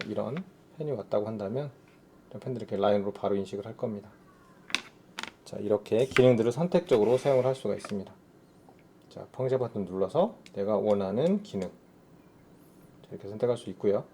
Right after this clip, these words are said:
자, 가장 마지막 오른쪽에 가보면 이제 기본적인 세팅이 있습니다. 그래서 여기서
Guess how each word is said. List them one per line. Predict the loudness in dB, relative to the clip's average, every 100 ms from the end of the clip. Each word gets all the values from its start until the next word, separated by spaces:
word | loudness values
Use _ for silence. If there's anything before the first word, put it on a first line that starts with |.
| -20 -20 -20 -20 -20 -20 -20 -20 _ -20 -20 -20 -20
자, | -20 -2
가장 | 6 10 12 12
마지막 | 12 12 12 12 8 12 12
오른쪽에 | 10 6 8 6 6 6
가보면 | 4 4 6 10 10 10 4 -10 -16 -12
이제 | -8
기본적인 | 0 4 6 4 6
세팅이 | 4 6 2 2
있습니다. | 0 -6 -4 -4 -6 -12
그래서 | -14 -12
여기서 | -8 -4 -2 -2 -4